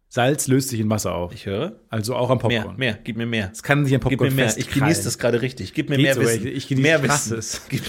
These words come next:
Speaker 2: Gib mir mehr Wissen. <laughs> Also, aber, also, okay, das kann ich verstehen, wenn du Salzwasser über die Popcorn sprenkelst. Äh,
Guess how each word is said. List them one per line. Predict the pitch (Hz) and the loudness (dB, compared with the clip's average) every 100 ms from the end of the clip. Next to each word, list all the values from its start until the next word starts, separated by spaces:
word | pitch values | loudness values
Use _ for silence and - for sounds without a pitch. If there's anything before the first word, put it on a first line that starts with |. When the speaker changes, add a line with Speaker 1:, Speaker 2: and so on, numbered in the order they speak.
| 143 | -4
Speaker 2:
Gib | 139 | -2
mir | 131 | 0
mehr | 175 147 | 0 2
Wissen. | 165 165 220 135 - 139 - | 0 -2 -4 -2 2 2 0
<laughs> | 110 - - - | -4 -6 -10 0
Also, | 165 185 | 2 4
aber, | 180 185 | 2 2
also, | 165 151 | -2 -2
okay, | 170 180 | 0 0
das | 156 | 2
kann | - | 0
ich | 208 | 0
verstehen, | 185 - 170 | 0 2 2
wenn | 143 | 2
du | 139 | 2
Salzwasser | 135 143 - 131 123 131 | 4 4 2 0 2 2
über | 143 131 | 2 2
die | 120 | 2
Popcorn | 117 127 - 123 107 | 2 0 2 0 0
sprenkelst. | - - 110 113 107 87 - - - _ - - - _ | -2 0 0 0 -4 -6 -10 -14 -20 _ -20 -20 -20 _
Äh, | - 110 | 0 0